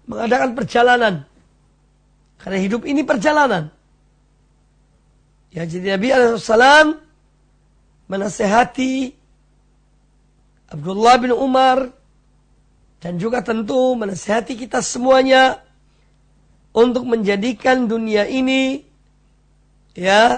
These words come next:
atau kita menjadi orang asing di dunia ini. Arti orang asing itu dia akan meninggalkannya. Seorang kalau datang di satu tempat, ya, dia ini orang asing,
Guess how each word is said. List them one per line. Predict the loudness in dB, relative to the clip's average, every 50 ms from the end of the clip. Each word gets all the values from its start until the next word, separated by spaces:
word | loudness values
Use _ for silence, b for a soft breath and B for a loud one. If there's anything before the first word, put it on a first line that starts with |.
| -4 -10 -16
atau | -14 -12 -10 -10 -10
kita | -10 -8 -8 -6 -6
menjadi | -4 -4 -4 -2 -2 -2
orang | 0 -2 -2 -2 -2
asing | -2 -2 -2 -4 -10 -8 -8 -8
di | -8 -8
dunia | -6 -2 -2 -2
ini. | -2 -2 -4 -8 -10 -14 _ _ _ _ _ _ _ _ _ _ _ _ _ _ _ _ _ _ _ 2
Arti | 2 2 2 0 -6 -6
orang | -2 0 0 2 2 0 -2 -2
asing | -2 -2 -2 -2 -6 -8 -8 -8
itu | -6 -6
dia | -4 -4 -2
akan | -2 -2 -2
meninggalkannya. | -2 -2 -2 -4 -4 -4 -6 -8 -8 -8 -10 -14 _ _ _ _ _ _ _ _ b b b b b b
Seorang | -2 2 4 4 4 4
kalau | 4 4 4 4
datang | 2 2 2 -2
di | -2 -2
satu | -4 -4 -4 -4 -4
tempat, | -4 -4 0 2 2 2 2 0 -8 _ _ _ _ _ _ _ _ _ _ _ _ _ _ _ _
ya, | -12 -12 -10 -10 -12 -12 -10
dia | -6 -2 -2
ini | 0 2
orang | 2 4 2 2
asing, | 2 0 0 -2 -4 -6 -6 -8 -10